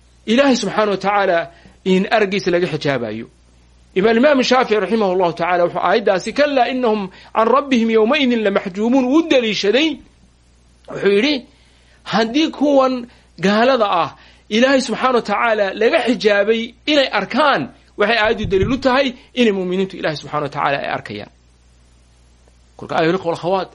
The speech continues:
yacni, mar walba uu hasi kaa galo salaada subax, warniyow, mar walba oo aad ka caajisto, oo aad naftaada caajis ka dareento, imaatinka salaada subax aad imanayso, waxaad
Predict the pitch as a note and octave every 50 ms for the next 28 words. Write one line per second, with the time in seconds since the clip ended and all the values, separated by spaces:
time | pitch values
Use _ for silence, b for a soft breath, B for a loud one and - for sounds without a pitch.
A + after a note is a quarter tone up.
0 | _ b b b b b b b b b b _ - A2+ B2+ C3+ D3 D3 D#3 D3+
1 | F#3+ C4 C#4+ C#4+ C4+ B3+ A#3+ A#3 G3 A#3+ A3 G3 D#3 D3 D3 - - D3+ D3 D#3
2 | E3+ F3+ E3 D3+ D#3 D#3+ C#3+ - D3 D3 D3+ D#3 C#3 C#3 - - D3+ C3+ - -
3 | - - _ b b b b b b b b b b b b b _ - C#3+ F3+
4 | A#3 C#4 C#4 C4 B3+ B3 C4 C4 B3+ B3 B3 G#3+ G#3+ A3+ A#3 A3 - - G3 F3
5 | - - C4 C4+ A#3+ A#3 G#3 F#3+ - - - F3 D3 - - F#3 F3 F#3 F3+ A3
6 | B3+ B3 - A#3+ A3 G#3+ F#3 F#3 A3 A3+ A3 - - - A#3+ B3 G#3+ A3 G#3 F#3+
7 | F3+ E3+ - E3+ D#3+ C#3 A2 - B B B B B B B B G#3 G3 G3+ G#3+
8 | A#3 B3+ B3+ - - G#3+ F#3+ G3 F3+ - - G3 A3 A#3 A#3+ A3 F#3 - A3 A#3
9 | G#3+ - F#3+ G3 F#3+ F#3+ A#3 C#4 C4+ A#3+ G#3+ - - G3+ F#3 E3 C#3 - b b
10 | b b b b b b b _ - A#3+ F#3+ - F3+ E3+